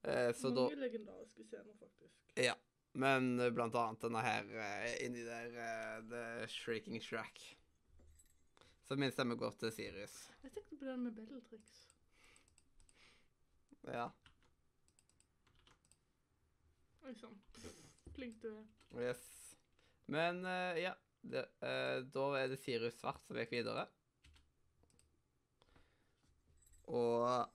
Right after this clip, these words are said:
Speaker 1: vi s-, kan, eh, fyke løs på neste kamp. Og den kampen er Noldus mot, eh, Victor, eh, Dumling.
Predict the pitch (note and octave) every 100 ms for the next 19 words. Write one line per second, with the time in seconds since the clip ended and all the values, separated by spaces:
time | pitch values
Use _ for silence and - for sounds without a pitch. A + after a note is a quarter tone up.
0 | _ - B2+ A#2 A#2+ - - C3 A#2 A#2
1 | A#2+ B2 B2 A#2+ A#2+ B2+ - - - C#3
2 | - A2+ A2 G2+ - - A#2 A2+ A#2+ -
3 | - A2+ A2 A#2 - - - G#2 G2+ A2
4 | A2+ - - C#3 D4 - - - - -
5 | G3 F3 E3 D#3+ D#3 D#3+ C#3+ - D3+ B2
6 | A#2+ - C#3 C3+ A#2+ A#2+ G#3+ A3 - -
7 | C3+ C3+ C3+ C3+ C3 B2+ B2 - A#2 G2+
8 | B2 - - B2 A#2+ A#2+ A#2+ A#2+ B2 A#2+
9 | B2 B2 G3+